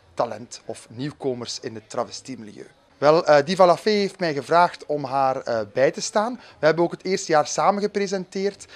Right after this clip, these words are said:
Eh, dat was toen een heel fijne ervaring en ik ben nog altijd heel trots dat ik eigenlijk die kans gekregen heb, dankzij Diva La Fée, om dan, eh, de, mijn eerste stappen in het presentatiemilieu te zetten. En kijk, we zijn nu ondertussen vijf jaar verder en wij zijn nog altijd een ongelooflijk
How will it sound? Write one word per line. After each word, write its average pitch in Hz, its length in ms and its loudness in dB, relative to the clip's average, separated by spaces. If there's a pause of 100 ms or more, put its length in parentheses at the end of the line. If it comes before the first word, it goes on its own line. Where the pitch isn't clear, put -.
(280)
Eh, 127 300 0
dat 123 120 -6
was 147 140 -2
toen 147 100 -6
een 131 60 -6
heel 160 180 2
fijne 160 260 0
ervaring 135 600 2
en 147 160 -4
ik 117 120 -10
ben 135 120 0
nog 123 120 -8
altijd 147 240 -6
heel 156 240 -6
trots - 360 -8 (280)
dat 135 100 -8
ik 135 120 -8
eigenlijk 131 300 -2
die 165 200 -2 (200)
kans 180 280 2
gekregen 165 460 -4
heb, 175 220 -6 (260)
dankzij 123 600 -4 (120)
Diva 117 260 -6
La 113 120 0
Fée, 120 380 -8
om 113 240 -10
dan, 107 340 -6
eh, 104 220 -12 (480)
de, 113 260 -4
mijn 120 160 -8
eerste 147 240 -4
stappen 165 300 0
in 151 60 -4
het 131 140 -10
presentatiemilieu 151 1120 -4
te 151 120 -10
zetten. 151 420 -4 (280)
En 151 200 2
kijk, 143 260 0
we 156 100 -2
zijn 160 140 2
nu 170 80 0
ondertussen 170 420 -2
vijf 170 260 6
jaar 147 220 4
verder 156 380 -2 (340)
en 131 220 -4
wij 127 100 2
zijn 127 140 -8
nog 123 80 -2
altijd 135 200 0
een 131 140 -16
ongelooflijk 139 500 -6